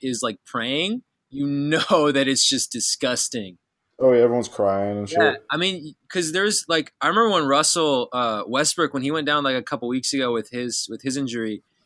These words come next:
Speaker 1: he, like, freaked out immediately. He was like, "Oh my," he screamed. He's like, "Ow, like, fuck, like, that hurt."
Speaker 2: Mm-hmm.
Speaker 1: And LeVert, I think he was in a state of shock. LeVert, like, was just, I think it was so, like, gruesome. He just looked at it and was like, "Oh, shit." Like, that's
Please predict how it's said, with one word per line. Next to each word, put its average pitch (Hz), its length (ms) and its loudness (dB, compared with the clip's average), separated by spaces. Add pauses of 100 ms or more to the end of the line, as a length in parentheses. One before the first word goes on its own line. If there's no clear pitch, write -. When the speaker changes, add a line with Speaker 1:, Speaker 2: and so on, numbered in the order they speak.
Speaker 1:
he, 208 140 -2
like, 185 140 2
freaked - 300 -8
out 139 140 4
immediately. 131 280 -2
He 120 80 -2
was 135 100 -2
like, 139 80 -6 (100)
"Oh 233 120 2
my," 160 180 0
he 156 300 0
screamed. 170 440 -2
He's 135 120 -4
like, 160 120 -6 (140)
"Ow, 208 260 -4
like, 82 100 -18 (200)
fuck, 226 220 -4
like, 139 100 -10
that 143 140 -8
hurt." 214 320 -2 (160)
Speaker 2:
Mm-hmm. 113 240 -2
Speaker 1:
And - 100 -6
LeVert, 175 380 2
I 147 100 2
think 202 140 0
he 226 60 0
was 180 120 0
in 170 80 0
a 147 40 0
state 160 260 0
of 123 60 -2
shock. 143 280 2
LeVert, 156 300 0
like, 135 220 -2 (260)
was 127 200 -4
just, - 300 -4 (240)
I 139 60 0
think 180 120 0
it 196 40 -2
was 156 200 2
so, 156 280 2
like, 135 200 2
gruesome. 135 440 -4
He 139 160 0
just 127 160 -4
looked 147 260 0
at 135 140 2
it 117 40 -2
and 110 80 -6
was 110 140 -6
like, 110 260 -4
"Oh, 139 280 -2 (120)
shit." - 420 -6 (120)
Like, 107 160 -16 (580)
that's - 320 -4